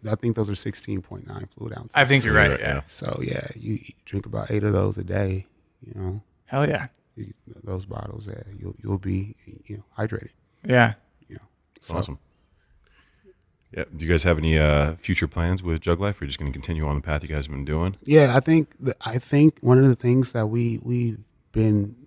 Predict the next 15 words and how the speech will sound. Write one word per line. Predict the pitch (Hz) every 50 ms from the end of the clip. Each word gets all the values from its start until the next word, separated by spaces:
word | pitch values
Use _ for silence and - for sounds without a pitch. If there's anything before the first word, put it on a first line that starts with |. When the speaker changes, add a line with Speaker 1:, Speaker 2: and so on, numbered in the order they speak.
| _
Speaker 1:
getting | - - 104 104 98 92
much | 95 95 92 - 98
better | 95 98 98 98 98
at | 110 - -
is | - 98 -
focusing | - - - - - 107 - - 117 107
on | 98 92
the | 87
work | 82 87 90 101 117 - - - _ _ _ _ _ _ _ _ _ _ _ _ -
and | - 101
not | 98 101 98 -
necessarily, | 113 107 101 - 101 - - 104 104 101 104 98
I | 98
think | 101 - 110 107 101 - _
that | - 101 98 92